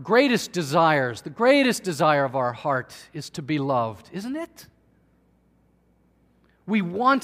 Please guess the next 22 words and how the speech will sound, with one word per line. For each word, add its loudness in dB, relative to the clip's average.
to -6
know 2
that -4
we 0
are 6
important -2
to -4
somebody, -4
that -12
somebody 6
cares 2
about 2
us, -12
really, 4
that -12
somebody -4
won't -2
abandon -4
us -18
or -10
forsake -4
us. -14